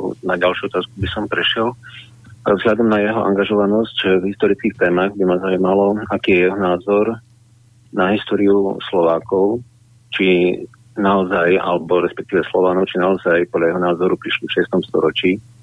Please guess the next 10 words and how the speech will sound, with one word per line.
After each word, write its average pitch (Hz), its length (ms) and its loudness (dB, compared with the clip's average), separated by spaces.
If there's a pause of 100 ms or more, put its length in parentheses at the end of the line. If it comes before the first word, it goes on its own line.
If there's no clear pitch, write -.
(260)
tu 87 80 0
na 87 80 2
územie 87 480 2 (160)
Slovenska 92 580 0
z - 40 -6 (500)
moč-, - 400 -4
z 92 240 0
močiarov 92 720 0 (360)
z - 300 -12 (300)
Pripiate, 95 640 -2